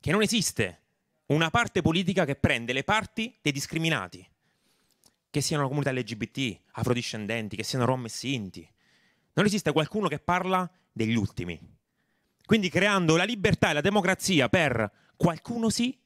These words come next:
e qualcuno no. Come si pretende in questo paese che le minoranze, che rappresentano un grandissimo gruppo, messe insieme sono un grande gruppo, vadano a votare per quelle persone che dicono:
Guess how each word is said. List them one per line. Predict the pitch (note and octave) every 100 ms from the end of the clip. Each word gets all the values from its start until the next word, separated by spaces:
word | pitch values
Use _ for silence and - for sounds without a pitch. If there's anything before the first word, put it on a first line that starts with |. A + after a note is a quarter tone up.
| _
e | - C3+
qualcuno | - C#3+ - F3 F3
no. | D3 F2+ _ _ _ _ _ _ _ _ -
Come | B3+
si | A3+
pretende | A3+ G3+ C#3 G#2+
in | A2
questo | D3 -
paese | C#3 D3+ F#3+ F#3+ - _ _ _ _ _
che | -
le | F#3
minoranze, | A3+ G#3+ G#3 C#3 A2+ A2 G2
che | A#2+
rappresentano | A#2+ C3 C#3+ C3
un | C3
grandissimo | C3+ C3 D#3+ - G2 F2+
gruppo, | F2 B2+ - - E2+ - _ _ _ _ -
messe | C#3+ A#2+
insieme | A2+ - G#2 F#2
sono | G2
un | G2
grande | C3+ D#3 G#2+
gruppo, | B2 A#2 - - -
vadano | D3 D3+
a | D#3
votare | E3 F3
per | C3 B2
quelle | D#3 C3+
persone | C3 - F3 B2
che | G#2
dicono: | G#2 F3+ C3+ A#2+ A2